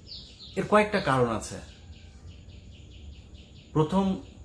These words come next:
কারণটা যদি আপনাদেরকে বলি, খুব বেশি দিন হয় নাই বাংলাদেশে একটা গণহত্যা ঘটেছে,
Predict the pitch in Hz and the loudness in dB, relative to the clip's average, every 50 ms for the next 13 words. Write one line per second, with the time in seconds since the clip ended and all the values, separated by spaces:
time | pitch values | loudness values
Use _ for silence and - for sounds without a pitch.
0 | - - 135 135 147 151 156 143 151 143 143 147 143 147 147 143 139 131 - - | -2 2 4 4 6 6 4 2 2 0 0 2 4 4 4 4 4 2 0 -4
1 | - - - - 120 117 - 123 120 117 117 110 - 117 107 101 110 107 107 117 | -10 -16 -10 -6 -6 -4 -2 0 0 2 0 0 0 -4 -4 -4 -2 -2 -2 -4
2 | 143 147 - - - - - - - - - - - - - - - - - - | -4 -6 -8 -12 -16 -20 -20 -20 -20 -20 -18 -18 -20 -18 -20 -18 -18 -16 -16 -16
3 | - - - - 156 143 170 165 - - 165 151 165 139 104 107 117 113 110 104 | -16 -10 -8 -6 -2 0 0 0 0 0 0 2 2 2 2 2 2 2 2 0
4 | 95 95 - - - - - - - - - - - - - - - - - - | -2 -4 -8 -12 -14 -14 -14 -14 -14 -14 -14 -14 -14 -14 -14 -14 -14 -16 -14 -6
5 | - 117 120 120 120 120 123 113 - 131 123 - 127 113 104 107 110 117 120 113 | -2 0 0 2 0 0 -2 -4 -4 -4 -4 -2 -4 -4 -2 -2 -2 0 0 -2
6 | 117 104 - - 107 101 - 101 95 98 95 - - - | -2 -6 -6 -6 -6 -6 -6 -6 -8 -8 -8 -10 -10 -10